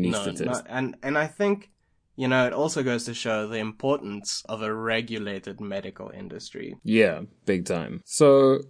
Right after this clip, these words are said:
Speaker 1: Louis.
Speaker 2: Yes.
Speaker 1: If you had to rate this film out of the number of doctors it would take to surgically remove this movie from your psyche, how many doctors would it take?
Speaker 2: <laughs>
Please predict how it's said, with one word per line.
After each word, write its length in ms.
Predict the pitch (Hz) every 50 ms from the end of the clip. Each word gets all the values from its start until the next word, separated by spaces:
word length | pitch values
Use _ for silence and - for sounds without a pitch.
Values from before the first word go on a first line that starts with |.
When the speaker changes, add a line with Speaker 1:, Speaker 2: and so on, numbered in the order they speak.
| _ _ _
Speaker 1:
Louis. 380 | 135 143 156 135 107 92 92 101
Speaker 2:
Yes. 560 | 143 127 117 - - - - - - - - -
Speaker 1:
If 100 | 165 -
you 80 | 151 165
had 160 | 175 170 -
to 120 | - 147 123
rate 260 | 113 113 117 110 117
this 180 | 110 92 -
film 300 | - 98 90 87 82 80 -
out 180 | - 113 120
of 120 | 123 113 113
the 80 | 117
number 300 | 107 113 123 143 143 156
of 180 | 147 127 110 117
doctors 500 | 131 117 113 113 - - 92 90 87 - -
it 200 | - 139 135 135
would 160 | 160 156 131
take 360 | - - 113 80 - - - -
to 120 | - 117
surgically 680 | - - - 170 170 185 165 151 170 156 143 147 147
remove 680 | 143 131 127 120 117 113 123 135 135 123 113 101 92 95
this 220 | 110 127 117 -
movie 340 | 123 120 123 123 110 117 110
from 320 | 104 - - 151 156 156
your 120 | 143 131 113
psyche, 640 | - - 135 120 117 104 - 92 90 92 101 - -
how 100 | - 156
many 220 | 160 165 165 160 147
doctors 640 | 131 151 160 147 - - 104 104 107 113 113 117
would 160 | 120 120 123
it 100 | 127 113
take? 300 | 117 151 147 - - - -
Speaker 2:
<laughs> 40 | -